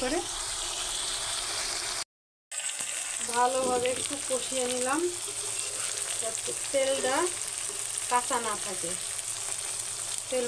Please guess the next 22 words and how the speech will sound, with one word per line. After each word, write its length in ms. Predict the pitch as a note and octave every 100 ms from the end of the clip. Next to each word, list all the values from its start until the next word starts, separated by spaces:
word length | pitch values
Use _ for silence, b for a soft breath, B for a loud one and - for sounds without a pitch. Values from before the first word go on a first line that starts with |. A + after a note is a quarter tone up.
| A#3+
মশলাটা 500 | A#3+ - B3 B3 D4+ E4+ - - - - - - - - - - - - - - -
কষানো 380 | A#3+ B3 B3 B3+ B3+
হয়ে 160 | C4 C4+
গেল। 140 | C4+ D4+ F4 - - - - - - - - - - - - - A#3+
এখন 200 | A#3 A#3+ A#3+
পানি 200 | B3 A#3 A#3
দিয়ে 160 | A#3+ A#3+
দিই, 180 | B3 D#4 F4+ - - - - - - - - - - - - - - - - - - - - - A#3+
অল্প 160 | B3 A#3+ A#3+
করে 180 | A#3+ A#3 A#3
পানি 200 | A3+ -
দেব। 160 | - A3 C4 D4+ - - - - - - - - - - -
বেগুন 320 | A#3+ A#3+ B3 A#3+
আর 60 | A3+
আলু 160 | A#3 B3+ -
তো, 120 | G4 G3+ F#3 - - - - - - - - - - - - - - -
আর 80 | -
একটু 160 | - - B3
মাখো 220 | A3 - B3+
মাখো 200 | B3 C#4 B3
হবে, 220 | B3 C#4+ F4+ F4 A#3
বেশি 280 | A#3 B3+